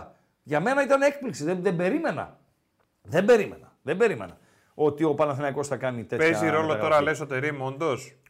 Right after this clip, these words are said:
Speaker 1: Ορίστε.
Speaker 2: Παίζει ρόλο ο Τερίμ, όντως; Δηλαδή, που κοιτάει από Τουρκία μεριά, γιατί κάτι ακούγεται που
Speaker 1: Ναι.
Speaker 2: ψάχνει ο Παναθηναϊκός και για τερματοφύλακα,
Speaker 1: Ναι.
Speaker 2: για Τούρκο τερματοφύλακα.
Speaker 1: Ναι.
Speaker 2: Δεν παίζει βέβαια στην Τουρκία αυτή την περίοδο.
Speaker 1: Ναι.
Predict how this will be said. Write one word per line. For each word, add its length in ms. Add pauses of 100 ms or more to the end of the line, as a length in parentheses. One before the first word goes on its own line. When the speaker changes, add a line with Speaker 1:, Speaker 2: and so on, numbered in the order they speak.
Speaker 1:
Ορίστε. 560 (220)
Speaker 2:
Παίζει 280
ρόλο 220
ο 60
Τερίμ, 320
όντως; 520 (480)
Δηλαδή, 400
που 180
κοιτάει 300
από 180
Τουρκία 340
μεριά, 220
γιατί 220
κάτι 220
ακούγεται 760
που 60 (140)
Speaker 1:
Ναι. 200
Speaker 2:
ψάχνει 260
ο 40
Παναθηναϊκός 600
και 80
για 200
τερματοφύλακα, 840
Speaker 1:
Ναι. 400
Speaker 2:
για 200
Τούρκο 280
τερματοφύλακα. 840
Speaker 1:
Ναι. 260
Speaker 2:
Δεν 140
παίζει 220
βέβαια 240
στην 120
Τουρκία 340
αυτή 140
την 120
περίοδο. 580
Speaker 1:
Ναι. 340